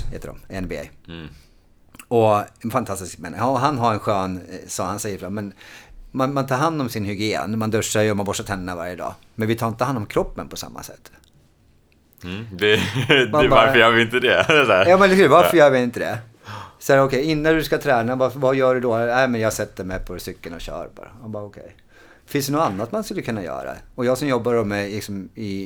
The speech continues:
Speaker 1: i synnerhet idrottsmän. Okej, vad, hur kan du ta hand om kroppen varje dag?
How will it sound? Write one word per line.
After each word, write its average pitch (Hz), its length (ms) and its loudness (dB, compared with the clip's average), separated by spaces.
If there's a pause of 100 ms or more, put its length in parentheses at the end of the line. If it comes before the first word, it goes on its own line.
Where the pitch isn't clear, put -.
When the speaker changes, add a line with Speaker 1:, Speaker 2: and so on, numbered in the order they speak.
(240)
Speaker 1:
i 107 60 -14
synnerhet 95 460 -8 (320)
idrottsmän. 107 500 -8 (1600)
Okej, 147 340 0
vad, 131 200 -2
hur 151 100 -2
kan 151 140 -6
du 135 60 -14
ta 131 60 -4
hand 135 100 -2
om 127 60 -6
kroppen 165 280 -8
varje - 120 -8
dag? - 120 -16